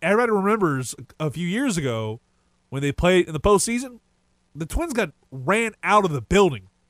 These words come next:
in that game. So the Twins have a hell of a player.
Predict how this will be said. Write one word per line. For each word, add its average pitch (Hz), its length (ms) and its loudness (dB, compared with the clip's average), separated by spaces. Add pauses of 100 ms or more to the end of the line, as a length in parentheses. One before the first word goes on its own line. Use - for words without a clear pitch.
(1000)
in 156 140 -4
that 135 160 -2
game. 127 260 -6 (2250)
So 202 320 6
the 175 80 2
Twins 202 800 0
have 160 360 2
a 135 300 2
hell 175 160 2
of 175 60 2
a 147 40 0
player. 117 340 -8